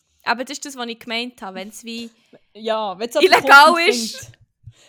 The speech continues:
Speaker 2: Rechtsrock, geil, einfach beste Musik, das gibt mir Leben. Das ist schon, das
Speaker 1: Ja,
Speaker 2: muss man dann
Speaker 1: schon.
Speaker 2: schon kritisieren. Das ist, aber das ist
Speaker 1: Voll,
Speaker 2: eben, das ist dann
Speaker 1: voll.
Speaker 2: nicht mehr so,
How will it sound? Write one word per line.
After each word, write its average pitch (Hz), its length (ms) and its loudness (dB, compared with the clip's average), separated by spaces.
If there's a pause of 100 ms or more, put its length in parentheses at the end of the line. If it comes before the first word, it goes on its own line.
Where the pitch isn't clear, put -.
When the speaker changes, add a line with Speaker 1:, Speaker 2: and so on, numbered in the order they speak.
(160)
Speaker 2:
Rechtsrock, 247 880 -4
geil, 233 380 -4
einfach 233 340 -8
beste 240 480 -8
Musik, 214 460 -14
das - 160 -14
gibt - 200 -20
mir 202 80 -16
Leben. 196 420 -10
Das 214 160 -12
ist - 100 -16
schon, 233 260 -8 (1500)
das - 180 -14
Speaker 1:
Ja, 240 100 -4
Speaker 2:
muss 269 200 -4
man 240 80 -8
dann 247 140 -4
Speaker 1:
schon. - 140 -6
Speaker 2:
schon - 60 -14
kritisieren. 208 1160 -12
Das - 40 -20 (100)
ist, - 140 -14
aber 240 140 -6
das 247 100 -4
ist 240 60 -4
Speaker 1:
Voll, 247 80 -2
Speaker 2:
eben, 202 60 -10
das - 80 -16
ist - 100 -20
dann 226 80 -8
Speaker 1:
voll. 220 120 -6
Speaker 2:
nicht 226 140 -6
mehr 240 160 -6
so, 220 340 -14